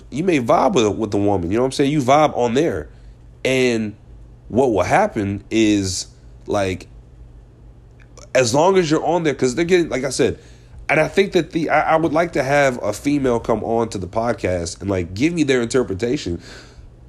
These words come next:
There has to be some kind of a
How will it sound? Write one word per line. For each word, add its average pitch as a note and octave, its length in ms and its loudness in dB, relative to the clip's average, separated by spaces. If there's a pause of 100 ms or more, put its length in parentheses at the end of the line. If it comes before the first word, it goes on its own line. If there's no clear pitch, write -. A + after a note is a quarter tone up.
(160)
There E3+ 200 2
has E3+ 300 0
to D#3 100 0
be D3 220 0
some C#3 320 0
kind C3+ 340 0
of A#2 240 -2
a G#2 420 0